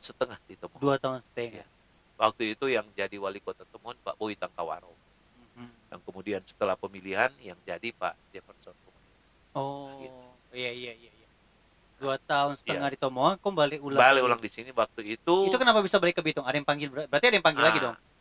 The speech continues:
Speaker 1: yang waktu itu terpilih menjadi wali kota Pak Hani Sondak
Speaker 2: Oh,
Speaker 1: dan
Speaker 2: iya.
Speaker 1: Pak Robert Lahinto.
Speaker 2: Hmm. Nah, itu kita ada tapi
Speaker 1: Nah.
Speaker 2: zaman itu. <laughs> Ada tapi zaman.
Speaker 1: Mereka menghadap Gubernur Pak Sarundayang, minta siapa yang mau jadi sekda di Bitung.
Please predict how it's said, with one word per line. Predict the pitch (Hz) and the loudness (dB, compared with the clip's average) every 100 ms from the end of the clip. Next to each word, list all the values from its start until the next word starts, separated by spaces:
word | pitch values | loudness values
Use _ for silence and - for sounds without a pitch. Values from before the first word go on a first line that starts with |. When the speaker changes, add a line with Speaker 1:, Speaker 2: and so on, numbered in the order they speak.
| - 131 | -16 -6
Speaker 1:
yang | 127 113 113 | -2 -2 _
waktu | 107 107 113 104 | -2 -2 -8 -14
itu | 135 | -8
terpilih | 135 113 - 110 101 104 98 | -4 -4 -6 -8 -8 -8 -12
menjadi | 98 98 95 | -10 -8 -8
wali | 95 95 92 | -10 -12 -12
kota | 101 104 127 | -12 -8 -6
Pak | 104 92 | -6 -8
Hani | 104 98 | -10 -12
Sondak | - 87 127 131 | -10 -2 0 0
Speaker 2:
Oh, | 170 123 | 0 0
Speaker 1:
dan | |
Speaker 2:
iya. | 120 | 0
Speaker 1:
Pak | - 117 - _ _ _ _ _ | 0 0 0 _ _ _ _ _
Robert | 110 107 98 | -6 -4 -6
Lahinto. | - 87 98 _ 87 | -8 -14 -14 _ -20
Speaker 2:
Hmm. | 143 135 _ _ _ _ _ _ _ - | -20 -20 _ _ _ _ _ _ _ -10
Nah, | 131 | -6
itu | 131 | -2
kita | 170 175 165 | 2 4 4
ada | |
tapi | 151 135 143 | 2 0 2
Speaker 1:
Nah. | 151 | 2
Speaker 2:
zaman | 165 160 | 4 -2
itu. | 147 - | -4 -10
<laughs> | 170 - - - - | -12 -12 -10 2 4
Ada | 160 | 6
tapi | 170 156 151 | 4 -4 -2
zaman. | |
Speaker 1:
Mereka | 127 135 156 135 | 4 4 6 6
menghadap | 135 117 123 120 - | 6 2 4 4 2
Gubernur | 113 113 110 107 123 131 | -6 -2 -2 0 0 0
Pak | - 104 | 0 0
Sarundayang, | 110 107 104 98 113 139 143 _ - | 2 0 0 0 2 2 0 _ -14
minta | 131 131 - 147 - - | -14 -4 2 2 2 -6
siapa | - 131 131 | 2 4 4
yang | 123 120 - | 0 0 -6
mau | 113 | -8
jadi | 110 104 | -8 -8
sekda | - 139 131 - 101 | -4 0 0 0 -4
di | 95 | -4
Bitung. | 92 92 _ | -14 -20 _